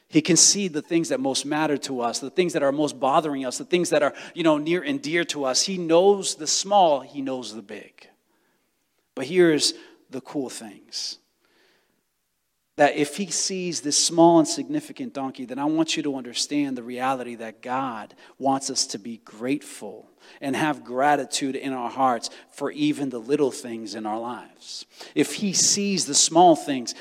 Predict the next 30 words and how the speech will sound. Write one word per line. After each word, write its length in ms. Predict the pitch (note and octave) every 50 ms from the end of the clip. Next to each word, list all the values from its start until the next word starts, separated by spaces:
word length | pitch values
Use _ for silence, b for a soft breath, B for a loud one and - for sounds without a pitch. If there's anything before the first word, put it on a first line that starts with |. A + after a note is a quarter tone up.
| B B
he's 260 | B G3 G3 E3+ C#3
a 40 | E3
God 380 | C#3 B2+ D#3 D#3+ F#3+ E3+ D#3 C3+
who 140 | C#3+ D3+ C#3+
shows 360 | - - F3+ F3+ F3 D#3 D3
us 120 | C#3+ -
the 100 | - D3
small 380 | C3 - - E3+ F3+ F#3 F#3+ E3+
things 320 | - - D#3 D3 C#3+ - -
are 160 | - C3 C#3
critical 580 | - - - - F#3+ F3+ E3 D3 - - D3+ C3+
and 140 | - C3+ C3
important. 460 | B2+ A2+ D3+ G3+ F#3 C#3 B2+ A#2 B B B B B
The 80 | E3
small 400 | C#3 - - F3 G3 G3+ G3+ G3
things 360 | - - G3 G3 F#3 F3 D#3+ E3
are 200 | D#3 D#3+ D#3+ -
actually 600 | - F3+ F#3 F#3 - - - - F3+ E3 D#3+ D3+
something 440 | C#3+ - - G3 F#3+ F3 - E3 D#3
that 140 | D#3 D3+ D3
you 160 | E3 E3+ F3+
need 120 | F3 E3 D#3
to 60 | D3
be 120 | C#3+ D3
aware 380 | C#3+ C3+ D3 E3+ F#3+ F#3 D#3+ D3
of. 200 | C3+ B2+ A#2 - B B B B
On 120 | E3 E3+
the 140 | F3 F3+ G3+
other 160 | G#3+ G#3 F3
hand, 260 | D#3+ E3+ D#3+ D3 -